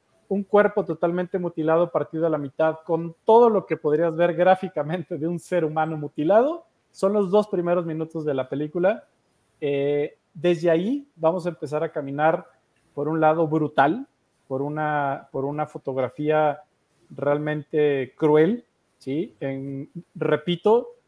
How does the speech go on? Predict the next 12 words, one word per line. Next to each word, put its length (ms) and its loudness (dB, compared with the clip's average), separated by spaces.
bajo 240 0
su 100 -6
propio 300 0
riesgo, 500 0
no 260 0
es 100 2
para 180 2
estómagos 580 -2
débiles, 400 0
vas 160 -2
a 40 -4
encontrar 540 2